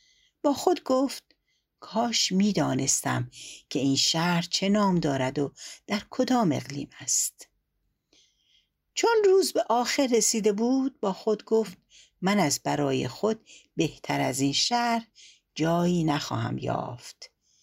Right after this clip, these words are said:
به از آن نیست که امشب در این شهر به روز آورم. چون روز برآید، به سوی مملکت خود بازگردم و ماجرای خود با پدر بگویم و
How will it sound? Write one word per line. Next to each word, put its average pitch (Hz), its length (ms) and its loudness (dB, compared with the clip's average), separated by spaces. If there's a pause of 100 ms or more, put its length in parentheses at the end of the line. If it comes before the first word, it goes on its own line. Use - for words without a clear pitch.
(380)
به 147 240 0
از - 220 -2
آن 147 120 2
نیست 233 460 2
که 180 140 -2
امشب 170 420 0 (360)
در 175 120 2
این 165 160 2
شهر 165 480 0
به 160 140 0
روز 160 300 2
آورم. 143 600 -2 (380)
چون 359 280 4
روز 208 340 2
برآید، 185 640 2 (420)
به 233 100 2
سوی 294 480 4
مملکت 160 600 0
خود - 380 -4
بازگردم 202 840 0
و 175 140 2 (380)
ماجرای 214 800 2
خود 190 340 -2
با 139 140 -2
پدر 143 420 -4
بگویم 240 600 0
و 190 80 2